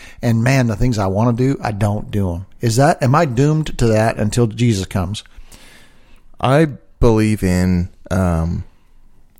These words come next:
Speaker 2: I, I should know the terms in my, from my classes and stuff, but in, I think, I believe it's sanctification.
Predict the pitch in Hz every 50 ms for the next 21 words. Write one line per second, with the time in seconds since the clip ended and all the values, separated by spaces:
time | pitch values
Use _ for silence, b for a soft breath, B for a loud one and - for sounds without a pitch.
0 | _ _ - - - - - - - - _ _ - - 95 87 98 - - 104
1 | 98 - - 143 139 120 113 98 87 76 - - 101 92 90 87 82 80 - -
2 | - - - - - - _ _ - - - - 123 113 110 110 - - - 110
3 | 104 92 87 80 78 - - - - - 87 87 85 80 - - - - - -
4 | 90 87 87 87 76 78 87 85 - - - 80 82 - - 98 90 - - B
5 | B B B B B B B B 127 110 104 95 90 92 - 143 135 - - 107
6 | 110 120 117 107 95 - - 117 101 - - - - 104 87 80 - - -